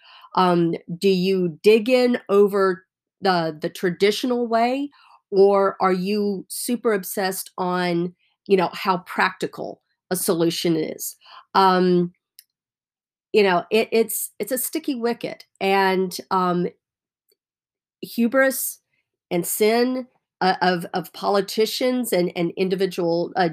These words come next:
uh, judges and jurors and, and plaintiffs and, and all of this get mixed into it. And, um, it, it's, it's a Gordian knot, uh,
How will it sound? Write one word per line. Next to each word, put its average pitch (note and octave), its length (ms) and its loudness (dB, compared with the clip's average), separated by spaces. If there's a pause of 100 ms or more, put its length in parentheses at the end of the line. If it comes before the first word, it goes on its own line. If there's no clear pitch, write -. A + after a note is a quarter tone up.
(180)
uh, F3 60 -2 (160)
judges B3+ 400 0
and E3 180 0
jurors B3 560 0
and, E3+ 300 -2 (400)
and F3 240 -2
plaintiffs B3+ 600 0
and, F3 300 2
and F#3 140 0
all G3+ 160 2
of G#3+ 80 0
this G#3+ 200 0
get - 220 0
mixed G#3 400 0
into G#3+ 300 0
it. G#3 120 -2 (400)
And, G3+ 560 2 (200)
um, F#3 500 0 (760)
it, G#3 480 0
it's, G#3+ 200 2
it's - 280 0 (100)
a G3 60 0
Gordian B3 480 4
knot, A3 500 -4 (480)
uh, F3 200 0